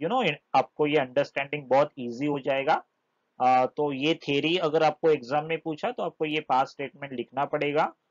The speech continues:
और introduction के बारे में, जो previous slide में हम लोगों ने introduction,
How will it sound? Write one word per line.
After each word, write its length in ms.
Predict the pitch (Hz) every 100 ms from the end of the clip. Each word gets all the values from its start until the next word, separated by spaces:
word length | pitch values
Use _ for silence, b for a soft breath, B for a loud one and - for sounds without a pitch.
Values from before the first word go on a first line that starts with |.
| -
और 180 | 185 220
introduction 560 | 151 127 143 147 - 151
के 240 | 147 156
बारे 240 | 147 135
में, 220 | 139 143 143 -
जो 100 | 143
previous 520 | - - 139 139 156
slide 280 | 156 147 147
में 60 | 147
हम 80 |
लोगों 160 | 147 147
ने 80 | 147
introduction, 680 | 123 135 139 135 - 147